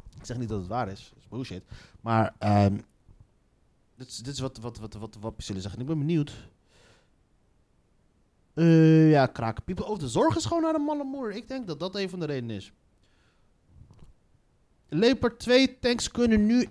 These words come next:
echt naar Oekraïne. Ja, dat is iets wat ik gisteren volgens mij had besproken. Ja, althans, de hele wereld had het erover, niet alleen ik. Maar het is dus, de Duitsers gaan toch nog een Leopard, een Leopard twee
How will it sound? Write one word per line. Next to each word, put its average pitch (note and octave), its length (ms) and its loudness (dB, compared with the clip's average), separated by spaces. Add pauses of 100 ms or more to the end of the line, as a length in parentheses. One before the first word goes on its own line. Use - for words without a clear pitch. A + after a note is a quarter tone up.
echt A3+ 240 2
naar A3 140 6
Oekraïne. G#3 540 2
Ja, E3 140 8
dat F#3 80 2
is F3 60 -4
iets F#3+ 140 -2
wat G3 140 2
ik G3 80 -2
gisteren G#3 320 0
volgens F3 200 2
mij F3+ 200 -2
had E3+ 200 0
besproken. E3+ 640 -2 (500)
Ja, C3 100 -2
althans, C3 260 2
de A2+ 140 -2
hele A2 180 -2
wereld G#2 220 -8
had F#2+ 120 -12
het F#2 120 -20
erover, F2+ 240 -10
niet F#2 160 -12
alleen F#2+ 200 -4
ik. A#2 100 -4
Maar C3 300 0
het - 240 -12
is C3 320 -6
dus, B2+ 260 -6
de A#2+ 240 -4
Duitsers F3+ 420 -2
gaan C3 300 -2
toch - 220 -2
nog E3+ 200 -10
een D3 160 -8
Leopard, D3+ 460 -12
een B2 380 2
Leopard D3 480 4
twee D#3+ 280 6